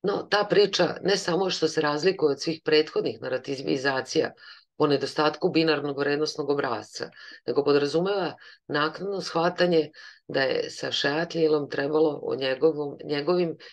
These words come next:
i njemu suprotnim uverenjima raspravljati. Svi su verovali da je poludeo.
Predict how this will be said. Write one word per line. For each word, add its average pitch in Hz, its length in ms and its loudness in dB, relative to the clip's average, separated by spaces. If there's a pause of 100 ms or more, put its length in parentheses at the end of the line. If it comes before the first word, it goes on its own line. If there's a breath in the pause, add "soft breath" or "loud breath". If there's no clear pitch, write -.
i 135 120 -4
njemu 131 200 -4
suprotnim 151 600 0
uverenjima 139 640 -4 (200)
raspravljati. - 960 -6 (840 loud breath)
Svi 233 280 2
su 214 460 4
verovali 180 440 6
da 165 80 6
je 156 120 6
poludeo. 113 640 2